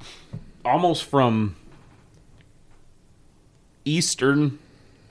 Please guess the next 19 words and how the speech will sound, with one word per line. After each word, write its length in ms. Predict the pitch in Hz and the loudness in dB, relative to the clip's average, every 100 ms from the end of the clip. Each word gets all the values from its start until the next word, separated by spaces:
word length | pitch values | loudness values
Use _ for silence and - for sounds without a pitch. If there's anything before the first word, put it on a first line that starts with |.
| - - - - _ - - _ _ _ - - _ _ - - | -20 -20 -20 -20 _ -20 -20 _ _ _ -20 -20 _ _ -20 -4
at 180 | 113 107 | -2 0
the 80 | 107 | -2
Loop 400 | 95 113 175 202 - - - - - - - - | -2 2 2 0 -12 -20 -20 -20 -20 -20 -20 -6
to, 480 | - 123 110 104 101 - - - - - | 0 2 2 -2 -4 -10 -20 -20 -20 -4
or 140 | 113 110 | 4 6
Loop 260 | 123 151 | 6 4
three 140 | 147 135 | 4 4
thirty-five 500 | 147 139 - 143 123 | 2 2 4 4 4
in 100 | 98 | 0
Grand, 560 | 95 120 139 151 151 143 - | 2 4 6 4 2 -2 2
all 200 | 117 123 | 4 4
the 100 | 127 | 4
way 580 | 123 127 127 127 123 - - - | 6 6 6 4 2 -6 -16 -6
to 280 | - 101 | 0 0
thirty-fourth 880 | 95 - 123 131 131 - 120 120 117 | -2 0 2 2 0 -2 0 0 0
in 360 | 101 85 80 80 - _ _ - - - - - - - - - _ - - - - | -4 -4 -8 -12 -20 _ _ -20 -20 -20 -20 -20 -20 -20 -20 -20 _ -20 -20 -20 -16
Georgia, 520 | 95 101 127 175 208 202 - - - - - - - - - - - | -6 0 4 8 8 6 -8 -20 -20 -20 -20 -20 -20 -20 -20 -18 -6
around 480 | 104 95 110 127 113 | -2 2 4 4 6
there 380 | 110 135 180 | 6 6 4